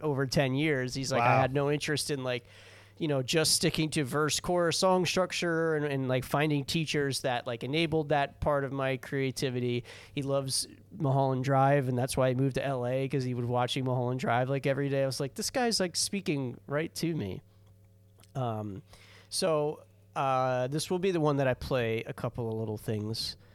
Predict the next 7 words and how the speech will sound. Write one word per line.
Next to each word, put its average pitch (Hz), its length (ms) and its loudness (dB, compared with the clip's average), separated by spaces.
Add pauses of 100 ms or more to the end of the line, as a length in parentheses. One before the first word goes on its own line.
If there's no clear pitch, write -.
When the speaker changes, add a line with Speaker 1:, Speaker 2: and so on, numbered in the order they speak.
(460)
Speaker 1:
for. 120 480 0
So 135 200 0
this 165 340 2
is 165 540 4
Nourished 160 480 2
by 170 160 4
Time. 135 580 2